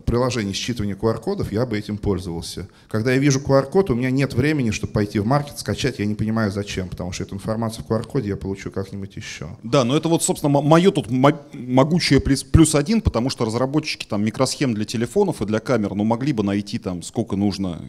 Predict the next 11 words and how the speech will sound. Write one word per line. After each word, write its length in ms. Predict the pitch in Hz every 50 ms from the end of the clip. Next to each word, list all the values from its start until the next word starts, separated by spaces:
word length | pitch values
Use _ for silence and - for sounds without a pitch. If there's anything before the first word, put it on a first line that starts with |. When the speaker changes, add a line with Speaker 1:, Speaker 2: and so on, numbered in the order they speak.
| - - - - _ -
Speaker 2:
кило-, 240 | - - 113 104
ки-, 240 | - - - - - _ _ _ _ - - - _ _ _ - - - -
ми-, 360 | - - 67 110 131 147 151 151
миллиметров 600 | 139 147 156 160 170 180 180 160 - 135 - -
кремния, 440 | - 147 165 190 180 160 131 113 104
микрометров 600 | 110 110 - 139 127 120 113 104 - 101 101 -
кремния, 400 | - 139 156 160 151 127 107 98
чтобы 240 | - - 104 104
вставить 380 | 101 - - 131 131 120 107 -
туда 220 | - 104 95 110
аппаратную, 600 | 104 - - 107 113 107 - - 92 95 80 -